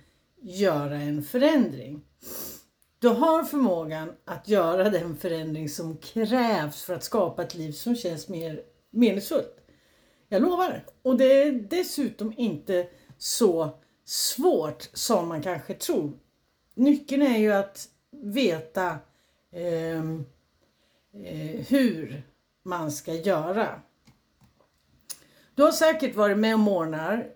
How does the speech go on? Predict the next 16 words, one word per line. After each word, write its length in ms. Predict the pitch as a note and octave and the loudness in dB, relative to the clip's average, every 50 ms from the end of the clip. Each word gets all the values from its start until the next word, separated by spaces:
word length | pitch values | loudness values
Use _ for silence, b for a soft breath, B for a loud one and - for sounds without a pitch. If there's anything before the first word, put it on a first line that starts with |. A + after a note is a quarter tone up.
| _ _ | _ _
då 100 | _ G3+ | _ -4
du 120 | F#3+ F#3 F3+ | -2 -2 -2
vaknat 600 | F3+ A3 G#3 F3+ E3+ - - - G3 F3 - - | 0 0 2 2 2 0 -2 -8 -8 -8 -8 -8
med 140 | E3+ D#3+ D3 | -8 -8 -6
känslan 680 | - - A3+ G3+ D#3+ C#3+ - - - D#3+ D3+ D#3 D#3+ D#3+ | -4 -2 -2 -2 -2 -4 -6 -8 -8 -6 -6 -6 -4 -6
att 180 | D#3 C#3 - | -6 -6 -8
du 60 | - | -10
bara 280 | E3+ F3 F#3 D#3+ D3+ D3+ | -4 -2 0 0 0 0
vill 220 | D3+ D3+ D3 C#3+ | -2 -4 -6 -6
kura 340 | - - - F3 D#3 E3 F3+ | -8 -8 -6 -6 -2 -2 -2
in 180 | E3+ E3+ E3+ E3+ | -2 -2 -4 -4
dig 140 | D3+ D3+ D3+ | -4 -4 -4
i 40 | |
täcket 560 | D3 - F#3 F3 E3 - - F#3+ F3+ - - E3 | -4 -4 -4 -6 -6 -6 -6 -6 -6 -6 -4 -6
och 240 | D#3 D3+ - - b b b b b b b b b b | -4 -4 -4 -6 b b b b b b b b b b
eh, 420 | - E3 E3+ E3 E3 D#3+ D#3 E3 | -12 -8 -6 -4 -4 -2 -4 -6